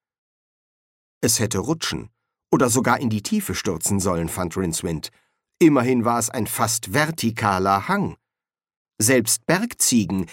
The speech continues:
hätten einen Abstieg unter solchen Bedingungen nur angeseilt gewagt. Um Rincewind herum klackten Steine, und einige größere trafen ihn am Nacken. Auf dem Weg nach unten wurde Schnuffi nicht etwa schneller,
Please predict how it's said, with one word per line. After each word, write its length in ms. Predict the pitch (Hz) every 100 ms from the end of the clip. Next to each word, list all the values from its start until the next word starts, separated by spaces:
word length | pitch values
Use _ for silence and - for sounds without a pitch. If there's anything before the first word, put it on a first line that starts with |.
| -
hätten 260 | 151 120 143
einen 240 | 131 120
Abstieg 520 | 123 165 - 160 151 135
unter 220 | 107 101
solchen 460 | 120 180 - 127
Bedingungen 600 | 95 107 170 110 92 117 117
nur 300 | 120 98 -
angeseilt 720 | 190 208 110 - 78 80 -
gewagt. 540 | 90 80 60 - - - _ _ _ _ _ _ _ _ -
Um 180 | 160 139
Rincewind 440 | 175 190 143 143
herum 320 | 123 117 151
klackten 500 | 113 135 135 - -
Steine, 520 | 113 - 131 90 62 - - -
und 200 | 151 -
einige 340 | 196 190 151
größere 520 | - 190 208 113 98
trafen 460 | - 120 107 - 107
ihn 200 | 127 120
am 160 | 123 147
Nacken. 360 | 165 - - _ _ _ _ _ _ _ -
Auf 160 | 104
dem 180 | 104 98
Weg 220 | 120 117
nach 160 | 107 90
unten 480 | 160 147 - 120 110
wurde 240 | 113 101
Schnuffi 500 | - 113 113 113 107
nicht 320 | 101 95 -
etwa 300 | 101 - 73
schneller, 560 | - 123 143 85 60